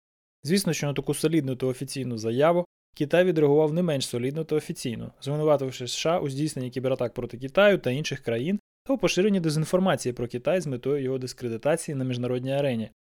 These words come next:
На думку китайської сторони, С Ш А є найбільшим джерелом кібератак та власником найбільшої інфраструктури з віддаленого управління зараженими шкідниками системами та мережами.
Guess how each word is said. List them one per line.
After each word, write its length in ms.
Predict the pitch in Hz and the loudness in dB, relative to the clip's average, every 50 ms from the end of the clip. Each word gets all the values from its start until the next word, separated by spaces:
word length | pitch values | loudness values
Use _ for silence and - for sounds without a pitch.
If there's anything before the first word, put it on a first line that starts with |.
| _ _ - | _ _ -6
На 60 | 139 | 0
думку 240 | 143 185 202 196 190 | 2 2 4 4 2
китайської 460 | 165 165 - 175 175 170 - - 151 | 2 2 2 2 2 2 0 -2 -4
сторони, 380 | - - 160 156 156 165 190 214 | -2 0 0 0 2 2 2 0
С 140 | 202 - - | 0 0 2
Ш 160 | - 180 185 | 2 4 4
А 60 | 190 | 4
є 140 | 175 185 190 | 4 2 2
найбільшим 460 | 196 202 196 196 190 - - 135 127 | 2 2 2 0 0 0 -2 -4 -2
джерелом 380 | 120 127 123 131 127 123 120 120 | -2 -2 0 0 0 0 -2 -2
кібератак 560 | - 127 117 123 123 120 - 156 196 - - _ _ _ _ _ | -6 -6 -4 -4 -4 -2 0 0 -2 -2 -4 _ _ _ _ _
та 100 | - 135 | -4 0
власником 400 | 131 151 180 175 196 190 - 180 | 2 4 4 4 2 0 -2 0
найбільшої 440 | 175 202 196 175 185 160 - - 127 | 0 0 0 2 2 0 0 -2 -4
інфраструктури 720 | 120 - 113 113 - - - 123 - - 190 220 233 214 156 | -4 -4 -6 -10 -10 -8 -10 -10 -6 -2 0 2 2 2 0
з 140 | 131 120 | 0 -2
віддаленого 520 | 123 123 123 127 143 160 170 170 160 143 131 | -4 -4 2 4 4 4 4 2 0 -2 -2
управління 500 | 120 127 123 117 120 135 151 147 139 127 | 0 0 0 0 -2 -4 -4 -4 -6 -4
зараженими 520 | 113 120 117 117 123 123 127 127 123 127 | -2 0 0 0 0 0 -2 -4 -6 -6
шкідниками 600 | 123 - - 120 113 117 113 - 117 113 117 113 | -8 -8 -8 -8 -6 -6 -6 -4 -4 -4 -4 -4
системами 520 | - 131 123 - - 160 180 185 170 160 151 | -6 -6 -8 -6 -2 0 0 0 0 -2 -2
та 140 | - 165 | -2 -2
мережами. 500 | 160 165 165 160 135 110 101 104 101 101 | 0 4 4 6 6 4 2 -2 -6 -10